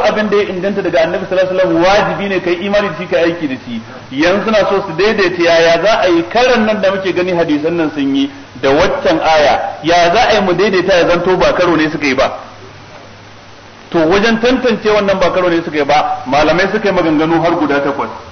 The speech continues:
"Wa aqrabuha ila sawabi", m-, maganar da tafi kusa da gaskiya, "qaulani", maganganu ne guda biyu, inji Nasiruddin Albani. Al-awwal, magana ta farko, "ma zahaba ilayhi al-jumhur", ita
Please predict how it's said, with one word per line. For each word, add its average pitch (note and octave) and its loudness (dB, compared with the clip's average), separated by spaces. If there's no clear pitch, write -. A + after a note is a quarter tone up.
"Wa C#4 0
aqrabuha A3 2
ila G#3 0
sawabi", E3+ 2
m-, F3 -8
maganar G#3+ 2
da G3+ -2
tafi A3 -2
kusa B3+ 0
da C4 2
gaskiya, A#3 0
"qaulani", F#3 2
maganganu D#3 2
ne F3 2
guda C3 2
biyu, C3+ 2
inji B2+ -2
Nasiruddin D3+ 0
Albani. A2 -2
Al-awwal, A3 2
magana F#3+ 2
ta G3 0
farko, G3+ 0
"ma C3+ 0
zahaba F3+ 2
ilayhi E3+ 2
al-jumhur", D#3+ 0
ita F3 0